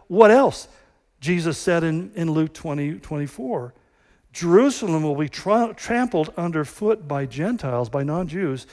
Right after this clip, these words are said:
until the times of the Gentiles are fulfilled." Paul, writing in Roman letters, said, Roman eleven said, "In the last days all Israel will be saved."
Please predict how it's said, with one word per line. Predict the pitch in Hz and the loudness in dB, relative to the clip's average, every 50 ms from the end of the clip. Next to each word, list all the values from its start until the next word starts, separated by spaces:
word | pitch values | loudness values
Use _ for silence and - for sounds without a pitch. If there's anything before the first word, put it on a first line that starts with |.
| - - - - - _ _ | -20 -20 -20 -20 -20 _ _
until | - 143 127 120 - - 214 214 214 208 208 202 - - - - _ _ - | -8 -6 -6 -6 -2 4 6 6 6 6 4 0 -6 -14 -20 -20 _ _ -16
the | 135 - | -16 -14
times | - - - 196 190 196 202 202 196 196 190 175 - - - _ _ _ _ _ _ _ | -10 -4 -2 0 0 0 0 -2 -2 -4 -6 -8 -10 -16 -20 _ _ _ _ _ _ _
of | 165 160 151 | -14 -12 -12
the | 160 139 | -12 -8
Gentiles | 135 160 165 160 139 139 131 123 123 120 120 120 113 - - _ _ _ _ _ _ - | -4 -2 -2 -2 -2 -2 -4 -2 -2 -4 -4 -6 -10 -14 -20 _ _ _ _ _ _ -12
are | 131 123 123 120 117 - _ _ _ _ | -10 -10 -8 -10 -12 -14 _ _ _ _
fulfilled." | _ - - 120 101 - - 113 104 101 117 _ _ _ _ _ _ _ _ _ _ _ _ _ _ _ _ _ _ _ _ _ _ _ _ _ _ _ _ | _ -16 -14 -14 -14 -12 -12 -12 -12 -12 -16 _ _ _ _ _ _ _ _ _ _ _ _ _ _ _ _ _ _ _ _ _ _ _ _ _ _ _ _
Paul, | - 147 139 135 131 | 2 4 4 4 4
writing | 135 131 127 127 127 127 | 4 2 2 2 0 -2
in | 123 120 | -4 -4
Roman | 127 131 123 123 117 | -4 -4 -4 -4 -4
letters, | 120 127 147 156 131 107 - | -4 -2 -2 -2 -2 -4 -4
said, | - 135 127 - - - - _ | -6 -8 -8 -8 -10 -18 -18 _
Roman | 139 135 139 135 131 120 | -4 -4 -2 -2 -2 -2
eleven | 117 123 165 190 156 135 | 0 2 2 2 2 0
said, | 117 - - 135 | -4 -4 -4 -4
"In | 117 131 | -4 -2
the | 127 | 0
last | 131 139 139 131 - | 2 2 2 0 -2
days | - 151 139 123 | -2 -4 -2 0
all | 127 123 117 127 143 | 0 0 0 0 -2
Israel | 185 165 170 139 123 | -2 -2 -2 -4 -4
will | 123 113 | -6 -8
be | 117 117 | -10 -14
saved." | - - 131 123 127 151 143 - | -14 -12 -12 -12 -14 -16 -20 -20